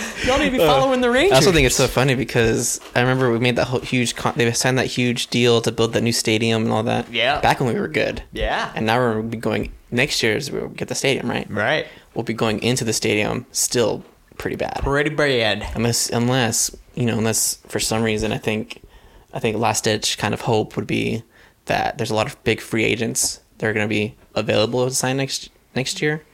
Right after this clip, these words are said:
Speaker 2: like Clayton Kershaw, uh, unless he signs an extension or something. But I think he's still
Speaker 1: Uh,
Speaker 2: available.
Speaker 1: yeah, I don't, I don't even think they've committed to him being the
Speaker 2: Yeah.
Speaker 1: day one starter.
Speaker 2: A lot of, there's a lot of big, big names that are gonna be free agents, um, that we may try to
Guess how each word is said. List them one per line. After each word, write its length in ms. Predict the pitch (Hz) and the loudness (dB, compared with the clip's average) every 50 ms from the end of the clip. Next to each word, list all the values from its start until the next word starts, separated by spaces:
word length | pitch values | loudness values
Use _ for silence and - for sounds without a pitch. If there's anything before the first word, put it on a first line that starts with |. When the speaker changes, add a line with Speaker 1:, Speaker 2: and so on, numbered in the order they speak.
| - - - - - - - - - | -20 -20 -20 -20 -20 -20 -20 -14 -8
Speaker 2:
like 140 | - - - | -8 -6 -4
Clayton 220 | - 110 107 101 | -2 -2 -2 -2
Kershaw, 580 | 101 - 104 101 - - 107 107 110 110 117 120 - _ _ - - - - - _ _ _ - | -2 -2 -4 -2 -2 -2 -2 0 0 -2 -4 -6 -8 _ _ -20 -20 -20 -20 -20 _ _ _ -12
uh, 100 | - - | -10 -8
unless 140 | - - 107 - | -6 -6 -6 -4
he 60 | - | -4
signs 160 | - 95 117 | -4 -4 -6
an 60 | - - | -6 -6
extension 420 | - - - 92 - - - - | -6 -6 -6 -6 -6 -6 -6 -8
or 40 | - | -8
something. 320 | - - 113 - - 110 - | -8 -8 -10 -10 -8 -8 -8
But 140 | - - - - | -8 -8 -10 -14
I 40 | - - | -18 -12
think 200 | - - - - | -10 -10 -8 -6
he's 100 | - - | -6 -6
still 140 | - - | -6 -4
Speaker 1:
Uh, 40 | 113 110 107 | -4 -4 -4
Speaker 2:
available. 280 | 101 98 - - 90 - - - - | -4 -4 -6 -8 -10 -12 -16 -18 -14
Speaker 1:
yeah, 220 | 104 104 107 123 | -12 -10 -8 -6
I 40 | 135 | -6
don't, 180 | 123 110 - - | -6 -6 -4 -4
I 100 | 117 113 | -6 -4
don't 220 | 127 143 139 139 | -2 -2 -2 -2
even 120 | 135 120 110 | -2 -2 -4
think 120 | 123 117 | -4 -4
they've 200 | 120 113 110 - | -4 -6 -6 -6
committed 340 | - 113 107 104 110 104 - | -12 -10 -8 -8 -8 -10 -10
to 80 | - 104 | -10 -10
him 160 | 104 107 107 | -10 -10 -8
being 260 | 107 107 107 107 104 | -8 -8 -8 -6 -6
the 120 | 104 101 107 | -4 -4 -2
Speaker 2:
Yeah. 80 | 107 | -2
Speaker 1:
day 80 | 107 107 | -2 -4
one 160 | 104 104 104 | -4 -6 -8
starter. 420 | - - - 95 107 127 120 101 - - - _ _ _ - - - - - - | -10 -6 -6 -4 -4 -4 -6 -8 -10 -14 -20 _ _ _ -20 -20 -20 -16 -8 -2
Speaker 2:
A 40 | |
lot 140 | - 110 113 | 2 2 2
of, 80 | 110 107 | 2 2
there's 120 | 120 120 | 2 2
a 60 | 120 | 4
lot 120 | 107 117 113 | 4 4 4
of 100 | 110 113 | 4 4
big, 480 | 120 117 117 120 113 110 107 107 - | 2 2 2 2 2 2 2 0 2
big 160 | - 131 127 120 | 2 2 2 2
names 320 | 110 107 104 107 107 107 | 2 2 2 2 2 0
that 80 | 110 107 | 0 0
are 80 | 107 104 | 0 0
gonna 240 | 104 - - 101 | 0 0 -2 -4
be 0 | - - | -4 -2
free 200 | - 127 107 107 | -2 0 0 2
agents, 640 | 107 110 110 - - - - - - - - - _ _ - - - - - - - - - - - - - - | 0 0 -2 -4 -8 -8 -6 -4 -4 -4 -4 -6 _ _ -20 -20 -20 -20 -20 -20 -20 -20 -20 -20 -20 -12 -6 -4
um, 400 | 98 95 90 78 71 73 - - - | -2 0 0 -2 -2 -4 -6 -10 -8
that 400 | - 120 107 92 - - - - _ _ _ _ _ _ _ _ _ _ _ _ - _ _ _ - - 62 - - - - - - | -2 0 0 2 2 0 -4 -6 _ _ _ _ _ _ _ _ _ _ _ _ -20 _ _ _ -14 -14 -12 -12 -14 -16 -18 -16 -10
we 220 | - 147 117 120 143 | -4 -2 0 0 0
may 220 | 156 139 147 170 170 | 0 0 0 -2 -2
try 260 | - - 151 156 160 | -2 0 0 2 2
to 280 | 165 160 160 156 151 | 2 2 2 2 0